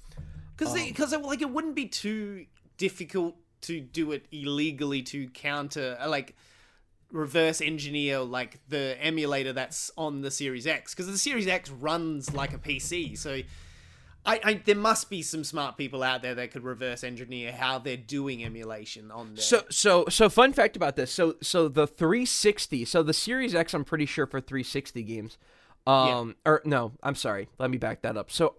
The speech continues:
Speaker 2: on the three sixty, three sixties, uh, the original Xbox emulator on the three sixty was called the Fusion emulator, which
Speaker 1: Yep.
Speaker 2: is still the best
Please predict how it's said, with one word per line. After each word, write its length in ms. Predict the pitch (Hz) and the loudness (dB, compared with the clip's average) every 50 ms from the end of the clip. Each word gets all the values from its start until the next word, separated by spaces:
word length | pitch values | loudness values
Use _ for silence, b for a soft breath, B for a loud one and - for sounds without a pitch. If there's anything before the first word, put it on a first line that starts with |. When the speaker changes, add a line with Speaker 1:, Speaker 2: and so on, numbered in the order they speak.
| _ _ - | _ _ 8
Speaker 2:
on 220 | 202 233 269 285 | 10 10 10 8
the 60 | 269 | 4
three 220 | - - 190 190 180 | -2 -4 -4 -4 -4
sixty, 600 | - - 190 180 - - - 139 110 92 - - _ _ _ _ _ _ _ - | -4 -4 -4 -4 -4 -6 -10 -10 -10 -10 -10 -14 _ _ _ _ _ _ _ -6
three 160 | - 220 247 | -4 -2 -2
sixties, 560 | 233 - - 262 - - - 233 220 185 156 - - | -2 -2 -4 -4 -4 -6 -6 -4 -4 -4 -4 -6 -8
uh, 80 | 139 - _ _ _ - | -10 -10 _ _ _ -12
the 300 | 147 135 135 143 156 160 - - | -10 -6 -2 2 2 2 2 2
original 520 | 165 143 127 190 240 240 - 277 254 226 | 2 4 6 6 4 4 4 0 0 2
Xbox 480 | - 170 165 - - 165 139 - - - | 2 0 -2 0 2 2 2 2 0 0
emulator 480 | 156 143 147 143 131 127 123 123 123 117 | 0 0 0 0 0 0 0 0 0 0
on 140 | 120 120 117 | -2 -2 -4
the 60 | 113 | -6
three 160 | - 127 123 | -8 -8 -8
sixty 340 | 113 - 175 170 - - 143 | -8 -8 -8 -8 -8 -6 -6
was 140 | 123 120 - | -6 -6 -6
called 180 | - 123 120 | -6 -8 -8
the 80 | - 117 | -8 -8
Fusion 400 | - - 143 156 151 123 127 117 | -8 -4 0 0 0 0 -2 -4
emulator, 540 | 110 101 101 98 92 90 85 80 - - b b b b b b | -6 -8 -8 -10 -12 -12 -12 -12 -12 -14 b b b b b b
which 240 | 135 165 160 - | 0 2 2 2
Speaker 1:
Yep. 80 | 160 170 | 2 0
Speaker 2:
is 40 | - | 0
still 300 | - - - 214 220 240 | 0 4 8 8 8 8
the 120 | 180 202 | 8 4
best 360 | 147 - 175 165 - - - | 0 0 0 0 0 -4 -12